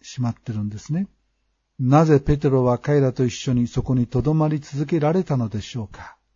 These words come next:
サタンの罠にはまった者は、なかなかそこから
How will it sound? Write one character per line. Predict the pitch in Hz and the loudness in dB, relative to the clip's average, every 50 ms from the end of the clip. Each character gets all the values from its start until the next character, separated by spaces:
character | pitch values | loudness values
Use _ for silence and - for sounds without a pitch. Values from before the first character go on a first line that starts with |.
| _ _ _ _ | _ _ _ _
サ | - - - 131 120 | -12 -6 -4 -2 -2
タ | - 117 107 | 0 -2 0
ン | 104 104 107 | 0 0 0
の | 117 127 139 - - - _ _ _ _ _ _ - | 0 -2 -4 -6 -8 -12 _ _ _ _ _ _ -4
罠 | 139 131 127 123 120 113 | 0 2 2 2 2 2
に | 110 113 | 0 -2
は | 104 80 113 120 | -2 -4 -4 -2
ま | 127 131 | -2 -2
っ | 123 | -4
た | - - 139 127 | -6 -6 -4 -4
者 | 127 123 131 139 131 | -2 0 0 -2 -2
は、 | 123 101 90 - _ _ _ _ _ _ _ _ _ _ _ - | -4 -6 -10 -16 _ _ _ _ _ _ _ _ _ _ _ -2
な | 139 135 139 139 | 2 4 4 4
か | 135 160 | 4 4
な | 156 160 151 | 2 2 2
か | 165 160 | 2 0
そ | 139 - 147 | -2 -2 -2
こ | 165 160 | -4 -2
か | 139 165 156 | -2 0 0
ら | 156 156 156 156 160 | 0 0 0 -2 -4